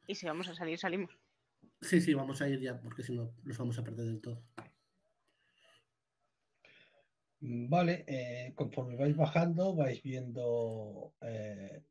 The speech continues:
Speaker 3: retratos familiares, mujeres, hombres, eh, caballeros. No siempre ha estado el título de Sir,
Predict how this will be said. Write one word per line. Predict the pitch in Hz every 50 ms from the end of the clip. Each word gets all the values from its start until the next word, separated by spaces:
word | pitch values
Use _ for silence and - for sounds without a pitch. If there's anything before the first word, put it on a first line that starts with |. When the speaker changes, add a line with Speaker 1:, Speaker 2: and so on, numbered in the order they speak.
| _ _
Speaker 3:
retratos | - 127 139 127 - 147 135 127 - - 113 - -
familiares, | - 98 98 95 101 123 131 127 123 127 139 156 151 -
mujeres, | - 101 95 - - 120 120 113 107 113 123 113 - -
hombres, | 101 107 110 104 101 107 120 147 151 - _ -
eh, | - 76 - - - -
caballeros. | - - - - 101 113 120 113 107 117 - - - - _ _ _ _ _ _ _ _ _ _ _ _ _ _ _ _ _ _ _ _ _ _ _ _ _ _ _ _ -
No | 151 165 160 156 135 -
siempre | - - 143 127 101 98 -
ha | 117
estado | - - 107 - 110 110
el | 101 92
título | - - - - 110 107 101
de | 101 101 98 95
Sir, | - - - 117 104 104 104 147